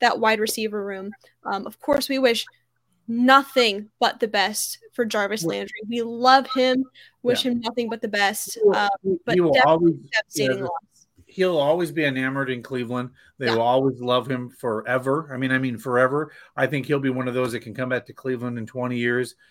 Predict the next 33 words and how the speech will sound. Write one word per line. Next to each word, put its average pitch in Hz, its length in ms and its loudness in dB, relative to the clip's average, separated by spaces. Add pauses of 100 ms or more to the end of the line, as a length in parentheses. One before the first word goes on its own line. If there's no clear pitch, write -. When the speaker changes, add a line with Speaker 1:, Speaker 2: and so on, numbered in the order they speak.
(240)
Speaker 2:
be 123 200 2
welcomed 123 460 0
with 117 120 -4
open 123 280 0
arms. 117 300 0
Like, 107 120 -2
"Hey, 135 120 2
it's - 160 -4
Jarvis 113 400 -2
Landry. 123 380 -4
He's 113 200 -6
the 113 60 -10
guy 110 180 0
that 104 120 -6
changed 117 340 -8
all 110 200 0
the, 101 180 -8 (320)
the 113 100 -8
culture 131 420 0
in 123 80 -2
this 123 140 -8
place." 123 280 -6 (420)
Because 143 420 2
we 131 260 2
always 165 300 2
talk 147 180 -2
about 120 240 -4
it, - 20 -4
it's 143 140 -8
almost 170 320 -4
as 131 100 -8
hard 143 340 -4
to 120 260 -8